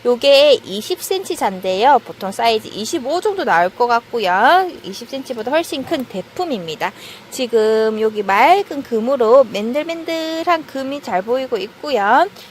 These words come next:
일단 뭐니뭐니 수영이 이쁘죠. 자,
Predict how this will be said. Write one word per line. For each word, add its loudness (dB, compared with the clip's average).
일단 -6
뭐니뭐니 -6
수영이 -2
이쁘죠. -10
자, -18